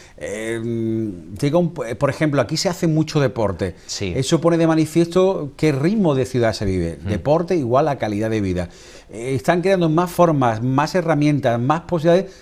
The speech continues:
Speaker 1: para que el ciudadano de aquí, bueno, pues se pueda mover y pueda hacerlo de una forma saludable como es el carril bici,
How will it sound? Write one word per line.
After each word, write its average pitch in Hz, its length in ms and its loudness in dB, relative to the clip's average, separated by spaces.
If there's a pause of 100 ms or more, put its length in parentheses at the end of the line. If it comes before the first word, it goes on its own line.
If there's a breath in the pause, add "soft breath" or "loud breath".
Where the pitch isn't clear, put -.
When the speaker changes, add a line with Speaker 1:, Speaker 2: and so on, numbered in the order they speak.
(160 loud breath)
Speaker 1:
para 110 240 0
que 120 80 0
el 113 80 0
ciudadano 135 240 4
de 156 100 6
aquí, 160 420 2 (320 loud breath)
bueno, 135 240 0
pues 123 180 -2
se 107 100 -2
pueda 139 260 4
mover 175 500 4
y 127 120 -4
pueda 117 280 0
hacerlo 135 280 -2
de 131 60 -2
una 135 100 -2
forma 147 320 -2
saludable 127 500 0
como 117 220 0
es 107 80 -4
el 113 100 -2
carril 131 300 -2
bici, 240 340 0